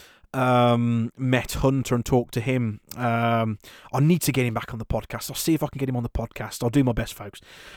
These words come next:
Um, it's, it's two years since I last had him on the show. But I, um, anyway, uh, as I digress, I, uh, he was the very first person who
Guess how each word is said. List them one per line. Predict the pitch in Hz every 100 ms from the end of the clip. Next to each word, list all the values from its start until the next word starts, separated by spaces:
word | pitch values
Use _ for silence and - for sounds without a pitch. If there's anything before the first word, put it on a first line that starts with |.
| -
Um, | 139 127 120 131
it's, | 131 -
it's | - -
two | 226 214
years | 220 247
since | - 160
I | 131
last | 120 -
had | -
him | 113
on | 107
the | 110
show. | - 104 - - -
But | - -
I, | 151 147 147
um, | 147 147 143 139 131 - -
anyway, | 113 98 - - - _ _ _
uh, | 120 127 120
as | 120
I | 120
digress, | 117 117 117 110
I, | 135 131 120 127
uh, | 123 107 110
he | 147 135
was | 123
the | 135
very | 123 123
first | - 127 120 -
person | 127 117 - 123 117
who | 113 120 117 117 113 113 113